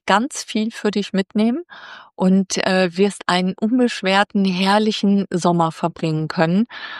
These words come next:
mit komplett gesunden Zähnen. <laughs> Wenn es dir gefallen hat, dann abonniere doch gerne diesen Podcast, damit du auf dem Laufenden bleibst und keine Folge mehr verpasst.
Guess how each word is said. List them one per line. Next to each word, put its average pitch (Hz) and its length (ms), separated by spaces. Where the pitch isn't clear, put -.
mit - 260
komplett - 500
gesunden 151 440
Zähnen. - 380
<laughs> 214 160
Wenn 233 140
es 294 160
dir 254 140
gefallen 208 560
hat, 156 160
dann 175 180
abonniere 180 560
doch 165 200
gerne 165 340
diesen 165 320
Podcast, - 680
damit 170 300
du - 60
auf - 180
dem 165 160
Laufenden 180 480
bleibst 170 420
und 180 80
keine 170 300
Folge 170 340
mehr 165 160
verpasst. - 580